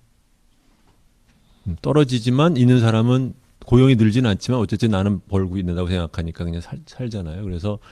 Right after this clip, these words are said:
앞으로 한국이, 에, 저성장이 지속되면서 대기업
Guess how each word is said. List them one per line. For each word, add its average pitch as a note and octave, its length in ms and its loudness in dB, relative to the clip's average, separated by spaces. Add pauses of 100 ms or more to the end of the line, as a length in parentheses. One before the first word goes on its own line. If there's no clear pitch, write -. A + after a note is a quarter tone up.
(1500)
앞으로 E3 540 -2
한국이, D3 920 -2
에, G2 260 -2
저성장이 C3 680 -2
지속되면서 A2 1040 -6
대기업 G#2+ 680 -2